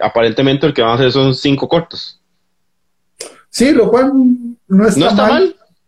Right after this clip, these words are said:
Speaker 2: No, no, además que las aventuras de, del pequeño Groot, de la pequeña raíz parlante Groot, viendo a ver qué, este,
Speaker 1: Más, ¿sabes qué
Speaker 2: para
Speaker 1: fue? Eh, eh, eso fue algo que me gustó,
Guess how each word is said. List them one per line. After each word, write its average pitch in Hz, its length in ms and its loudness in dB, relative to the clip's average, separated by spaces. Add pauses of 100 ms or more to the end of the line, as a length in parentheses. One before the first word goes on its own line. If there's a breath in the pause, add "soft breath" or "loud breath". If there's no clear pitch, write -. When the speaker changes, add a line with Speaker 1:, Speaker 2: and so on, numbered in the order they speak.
(720)
Speaker 2:
No, 202 180 4
no, 214 80 4
además 185 280 4
que 202 140 0
las 151 180 2
aventuras 160 560 2
de, 120 680 4
del 101 220 -4
pequeño 139 420 0
Groot, 165 400 0
de 117 120 2
la 110 140 0
pequeña 143 380 2
raíz 147 320 2
parlante 143 680 -2
Groot, 139 240 -2 (1000 soft breath)
viendo 123 280 4
a 135 60 6
ver 135 220 4
qué, 139 380 2 (220)
este, 107 240 -10
Speaker 1:
Más, 180 160 2 (180)
¿sabes 185 220 0
qué 220 80 -2
Speaker 2:
para 220 140 2
Speaker 1:
fue? 190 200 0
Eh, 190 100 0
eh, - 240 -10 (240)
eso 165 260 0
fue 196 120 0
algo 185 220 -2
que 202 80 0
me 185 100 6
gustó, 156 560 0